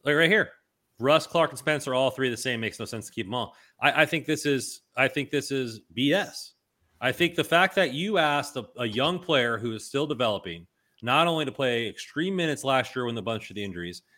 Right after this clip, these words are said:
now you're like, "Hey, I'm glad you got comfortable now, but now you gotta play the left side."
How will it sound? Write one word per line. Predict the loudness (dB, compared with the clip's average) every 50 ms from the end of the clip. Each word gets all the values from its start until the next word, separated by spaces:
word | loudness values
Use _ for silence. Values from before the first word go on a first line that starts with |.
| _ _ -6
now | 0 2 2 4
you're | 4 4 2 2
like, | 2 0 2
"Hey, | 2 4 4 4 2 -2 _ _ _ -10
I'm | -6 -2
glad | 0 2 2 2 2
you | 2
got | 2 2 2
comfortable | 0 -2 -2 -2 -4 -4 -4 -2 -2 0
now, | 0 0 0
but | 0 0
now | 0
you | 0 0
gotta | 0 0 0
play | 0 -2 -2
the | 0 0
left | 0 -2 -2 -2
side." | -4 -8 -6 -6 -8 -10